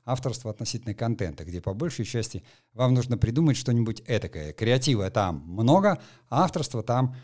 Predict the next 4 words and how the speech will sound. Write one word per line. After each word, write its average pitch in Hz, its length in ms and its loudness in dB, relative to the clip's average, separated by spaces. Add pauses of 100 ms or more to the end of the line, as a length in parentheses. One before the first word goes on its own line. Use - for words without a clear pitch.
(500)
мало. 87 420 0 (840)
Ну, 160 180 4
а 156 80 6
я 131 340 2